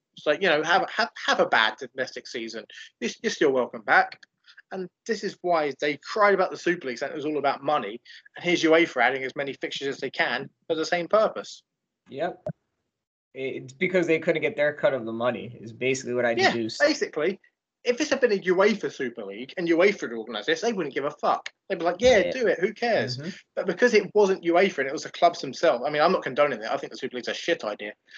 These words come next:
Speaker 1: But I just think uefa are hypocritical in this instance. And they didn't even punish these clubs. I think they fined the Premier League clubs two million each. Barcelona, Real Madrid and Juventus didn't even leave and nothing's happened to them.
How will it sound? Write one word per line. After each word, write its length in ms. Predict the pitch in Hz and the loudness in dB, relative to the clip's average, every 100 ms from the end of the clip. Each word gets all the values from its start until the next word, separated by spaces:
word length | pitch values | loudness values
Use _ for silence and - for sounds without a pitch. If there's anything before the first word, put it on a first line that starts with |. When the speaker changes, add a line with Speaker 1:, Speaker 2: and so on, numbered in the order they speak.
| - - _ | -20 -20 _
Speaker 1:
But 180 | 185 - | 6 8
I 100 | 190 | 6
just 200 | 190 190 | 6 2
think 160 | 165 | -2
uefa 360 | 160 151 170 - | 2 4 4 2
are 160 | 117 120 | -4 -4
hypocritical 840 | - 151 139 - 160 131 - 120 123 | -6 -6 -4 -2 -2 -4 -10 -10 -8
in 160 | 156 143 | -6 -6
this 180 | 143 139 | -4 -2
instance. 600 | 156 156 - 98 - - - _ _ _ _ - | -2 -4 -12 -12 -10 -12 -14 _ _ _ _ 2
And 120 | 214 | 6
they 60 | 254 | 6
didn't 220 | 294 208 | 6 4
even 180 | 170 156 | 2 0
punish 360 | - 202 143 | 2 2 0
these 200 | - 104 | -8 -12
clubs. 360 | - 113 92 - | -10 -10 -10 -10
I 100 | 180 | -10
think 160 | 180 220 | -6 -2
they 80 | 175 | -2
fined 300 | 175 160 147 | 0 0 -2
the 60 | 139 | 0
Premier 220 | 160 143 | 0 0
League 120 | 156 | -2
clubs 200 | 120 101 | -6 -8
two 200 | - 160 | -4 -2
million 380 | 151 151 139 139 | 0 -2 0 0
each. 420 | 160 104 - - - - - - - | -2 -4 -12 -16 -14 -14 -14 -4 4
Barcelona, 600 | 196 208 196 180 165 156 | 6 6 2 0 0 -2
Real 160 | 165 | -2
Madrid 180 | 139 151 | -4 -6
and 80 | 131 | -8
Juventus 420 | 135 160 156 120 - | 0 0 0 -8 -6
didn't 140 | 151 | -6
even 240 | 143 139 127 | -8 -10 -4
leave 300 | 160 123 123 | -4 -4 -6
and 100 | 143 | -4
nothing's 280 | 135 - | -4 -4
happened 260 | - 147 139 | -2 -2 -4
to 100 | 135 | -10
them. 340 | 131 135 113 | -6 -4 -6